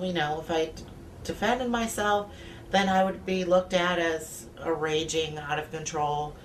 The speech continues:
maniac. If I didn't say anything, then I was taking him back and loving him and accepting that kind of behavior, and therefore I was probably doing it too. And it was,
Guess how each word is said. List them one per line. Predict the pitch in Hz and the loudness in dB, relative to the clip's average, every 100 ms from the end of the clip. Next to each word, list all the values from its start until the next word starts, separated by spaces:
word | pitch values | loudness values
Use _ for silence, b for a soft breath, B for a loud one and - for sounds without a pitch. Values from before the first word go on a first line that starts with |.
| B B - | B B -6
maniac. | 175 202 254 190 147 151 - | 0 2 2 2 2 -2 -6
If | 165 165 | -4 2
I | 165 | 2
didn't | 165 226 247 | 4 2 2
say | 240 226 214 | -2 -2 -2
anything, | 208 202 190 190 190 190 B B B | -6 -4 -2 -2 -4 -6 B B B
then | - 180 180 175 175 170 - | -2 2 4 2 0 -6 -4
I | - 185 | 4 4
was | 185 185 | 6 2
taking | - 196 185 175 | 0 -2 -2 -4
him | 190 | -4
back | 175 160 160 165 | 0 -2 -2 -8
and | - - 156 | -8 -8 -8
loving | 156 156 - 156 | -4 -2 0 -2
him | 160 156 151 151 | -4 -4 -4 -4
and | 147 143 147 B B | -8 -8 -12 B B
accepting | - 165 - 160 - 151 147 | -6 -2 0 0 -2 -6 -4
that | 143 | -6
kind | - 151 | -6 -6
of | 139 | -6
behavior, | 139 143 143 143 143 | -4 -4 -4 -2 -2
and | 139 139 | -2 -2
therefore | 143 139 139 139 | -2 -2 0 0
I | 139 | 0
was | 135 | -2
probably | - 143 139 135 139 | -4 -2 -2 -2 -4
doing | 135 127 | -6 -8
it | 123 | -10
too. | - 160 135 - B B B B B - | -6 -2 -2 -4 B B B B B -8
And | - 170 156 156 - | 0 2 0 -4 0
it | 160 160 | 2 4
was, | 175 175 - | 4 4 -2